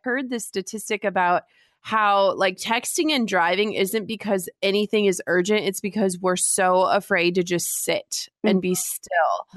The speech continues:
Speaker 2: Yes.
Speaker 1: And it's
Speaker 2: Yes.
Speaker 1: crazy, isn't it?
Speaker 2: Well, and as a writer,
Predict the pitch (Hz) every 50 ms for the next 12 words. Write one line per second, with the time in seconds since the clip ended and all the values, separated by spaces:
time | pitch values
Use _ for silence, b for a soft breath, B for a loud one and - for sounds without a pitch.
0 | 220 269 339 381 392 370 247 - - 202 220 220 214 - _ _ _ _ _ -
1 | 226 220 - 202 202 196 202 190 175 226 294 320 403 440 571 571 494 330 262 240
2 | 220 196 175 208 220 208 302 370 427 480 523 571 571 - - 330 320 285 294 359
3 | 349 - - 294 - 277 277 247 285 262 226 247 247 269 311 294 277 226 190 190
4 | 175 175